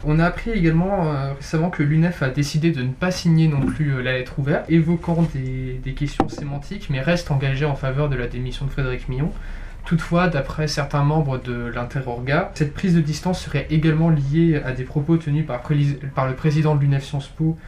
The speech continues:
dans un article du Figaro et sur Sud Radio. Alors on reviendra plus tard sur,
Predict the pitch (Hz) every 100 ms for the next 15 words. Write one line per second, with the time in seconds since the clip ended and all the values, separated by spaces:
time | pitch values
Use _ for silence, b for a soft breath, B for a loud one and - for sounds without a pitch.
0 | 127 143 139 135 139 170 165 135 - -
1 | 147 143 139 156 151 - 143 139 - 131
2 | - 143 131 131 185 127 120 117 143 135
3 | 143 139 143 143 - 139 143 143 - -
4 | 120 117